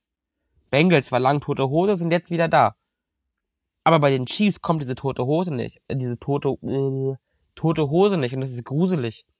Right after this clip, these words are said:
Weil das Prinzip der N F L mit dem Draft ist ja, Teams, die schlecht sind, werden besser, weil sie früh picken. Und die guten Teams werden irgendwann auch wieder schlechter, weil bla bla bla. Aber es passiert nicht.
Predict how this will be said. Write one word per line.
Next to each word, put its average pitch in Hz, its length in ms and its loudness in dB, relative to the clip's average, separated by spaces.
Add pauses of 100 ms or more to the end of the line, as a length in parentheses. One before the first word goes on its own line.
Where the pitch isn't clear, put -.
(480)
Weil - 100 0
das 135 100 -2
Prinzip 156 300 -4
der 151 120 4
N 135 80 0
F 135 160 -2
L 160 220 -2
mit 131 180 -4
dem 120 160 -8
Draft 135 400 2
ist - 240 -6
ja, 117 240 2 (760)
Teams, 165 380 2
die 123 100 -10
schlecht - 340 -2
sind, 127 240 -4
werden 139 320 2
besser, 123 440 0
weil 135 180 4
sie 123 120 -8
früh - 240 -6
picken. 131 420 -8 (500)
Und 131 180 -4
die 131 120 -4
guten 147 280 -4
Teams 147 300 -4
werden 135 140 0
irgendwann 139 200 -2
auch 147 160 2
wieder 147 180 2
schlechter, 120 420 -6
weil 127 200 4
bla 123 200 2
bla 123 180 0
bla. 127 260 -2 (1160)
Aber 143 140 6
es - 100 -2
passiert 165 440 -4
nicht. - 220 -14